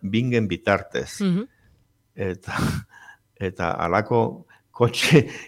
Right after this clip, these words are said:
Speaker 1: <laughs> istripu espantoso bat,
Speaker 2: Bai.
Speaker 1: ezinezkoa, baina kokapenarengatik,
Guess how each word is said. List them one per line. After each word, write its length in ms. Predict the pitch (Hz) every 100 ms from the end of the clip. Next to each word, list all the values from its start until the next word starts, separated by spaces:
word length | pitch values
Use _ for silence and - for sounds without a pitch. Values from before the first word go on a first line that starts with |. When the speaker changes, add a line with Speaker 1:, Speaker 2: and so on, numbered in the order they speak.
| -
Speaker 1:
<laughs> 440 | - - 131 -
istripu 840 | 135 127 - 127 - 151 156 - - 123 -
espantoso 800 | 110 - 107 107 107 165 170 127
bat, 160 | 110 127
Speaker 2:
Bai. 220 | 170 165 175 165
Speaker 1:
ezinezkoa, 540 | - 107 - - 123 151 - -
baina 180 | 104 -
kokapenarengatik, 1120 | - - 127 165 151 143 147 135 131 139 143